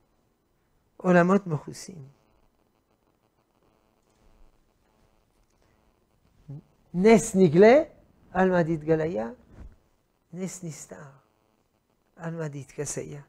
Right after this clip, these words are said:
משיח. איפה המשיח?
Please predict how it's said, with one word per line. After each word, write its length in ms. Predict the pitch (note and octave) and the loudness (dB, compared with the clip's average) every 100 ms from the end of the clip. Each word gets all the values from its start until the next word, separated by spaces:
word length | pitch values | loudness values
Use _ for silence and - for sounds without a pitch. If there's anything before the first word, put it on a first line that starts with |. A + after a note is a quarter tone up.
| _ _ _ _ _ _ _ _ _ _ _ _ _ _ _ _ _ _ _ _ _ _ _ _ _ _ _ - | _ _ _ _ _ _ _ _ _ _ _ _ _ _ _ _ _ _ _ _ _ _ _ _ _ _ _ -16
משיח. 640 | C3 - G3 E3+ D3+ - _ _ _ _ _ _ _ _ _ _ _ _ _ _ _ _ _ _ _ _ - | -14 -14 -14 -16 -20 -20 _ _ _ _ _ _ _ _ _ _ _ _ _ _ _ _ _ _ _ _ 0
איפה 260 | A3 G3 | 2 6
המשיח? 540 | G#3+ F#3 F3+ G#3+ A3+ | 4 2 -4 -2 0